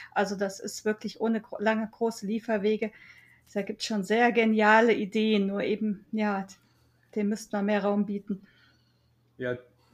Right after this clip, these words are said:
Speaker 2: genau. Und das, also in Singapur kriegt man für sowas eben sehr gut Forschungsgelder und so und die fördern das auch komplett und sind auch, ähm,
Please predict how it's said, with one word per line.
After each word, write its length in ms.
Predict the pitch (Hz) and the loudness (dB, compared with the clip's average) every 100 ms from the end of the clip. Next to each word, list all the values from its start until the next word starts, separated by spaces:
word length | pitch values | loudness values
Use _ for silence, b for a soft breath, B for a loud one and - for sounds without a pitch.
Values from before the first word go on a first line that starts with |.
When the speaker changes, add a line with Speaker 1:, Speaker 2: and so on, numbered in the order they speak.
| _ | _
Speaker 2:
genau. 300 | 143 131 127 | -6 -2 -2
Und 180 | 117 123 | -2 -4
das, 280 | 117 - - - | -8 -12 -18 -6
also 160 | 147 165 | -2 0
in 80 | |
Singapur 520 | 143 180 170 170 131 - - _ _ _ _ _ _ - | 2 2 2 0 -4 -8 -20 _ _ _ _ _ _ -20
kriegt 260 | - 151 - | -8 -8 -4
man 140 | 143 | -4
für 120 | 131 120 | -2 -4
sowas 400 | 139 127 127 - | 0 0 -2 -4
eben 180 | 123 117 | -4 -2
sehr 200 | 123 117 | -4 -4
gut 440 | - 117 110 - _ _ _ _ _ _ _ _ _ _ | -4 -6 -8 -16 _ _ _ _ _ _ _ _ _ _
Forschungsgelder 800 | - 117 123 117 - 117 113 110 | -2 0 0 -2 0 0 2 0
und 140 | 113 | -2
so 320 | 117 113 117 | 0 0 0
und 260 | 117 113 - | -2 -6 -8
die 140 | 107 | -12
fördern 460 | - 139 123 120 117 | -4 0 0 0 -2
das 180 | 113 113 | -4 -4
auch 200 | 113 - | -8 -6
komplett 440 | 117 110 113 113 | -6 -4 -4 -4
und 120 | 113 | -6
sind 460 | 110 117 110 - - | -4 -6 -6 -12 -12
auch, 420 | 113 113 113 - - | -6 -4 -4 -8 -6
ähm, 300 | 120 117 | -4 -4